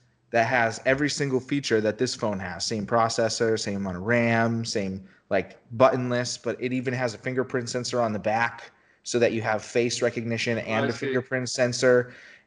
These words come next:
Speaker 1: Uh, it runs Android, but it's, like, six hundred, right? Same device, pretty much. Same specs, half
Speaker 2: Got
Speaker 1: the
Speaker 2: it.
Speaker 1: price, right? Because you're not paying for the Apple branding. So I
Speaker 2: Yeah,
Speaker 1: think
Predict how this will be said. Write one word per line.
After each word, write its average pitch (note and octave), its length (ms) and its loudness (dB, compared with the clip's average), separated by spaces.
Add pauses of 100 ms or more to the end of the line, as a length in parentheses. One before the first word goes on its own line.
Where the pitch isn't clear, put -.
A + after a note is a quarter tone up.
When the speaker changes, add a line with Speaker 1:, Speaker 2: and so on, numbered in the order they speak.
(100)
Speaker 1:
Uh, G#2+ 280 6
it B2 80 2
runs C#3+ 300 2
Android, C3 580 0
but B2 220 0
it's, A#2+ 180 -4
like, A#2 160 4
six - 300 2
hundred, E2+ 560 -8 (840)
right? A2 300 2
Same C#3+ 460 -2
device, A2 960 -2
pretty G2 260 -8
much. D#2+ 380 -12
Same B2 340 -4
specs, - 800 -4 (300)
half B2+ 320 0
Speaker 2:
Got C3 80 -4
Speaker 1:
the G3 80 -6
Speaker 2:
it. - 40 -14
Speaker 1:
price, - 520 -10
right? G#2 240 -2
Because G#2+ 320 -10
you're G#2+ 100 -6
not G#2+ 220 -4
paying A2+ 260 -6
for A2 140 -6
the G#2 140 -2
Apple G2+ 280 -4
branding. F#2+ 640 -4 (680)
So - 160 4
I - 40 10
Speaker 2:
Yeah, G3 120 8
Speaker 1:
think F3+ 360 4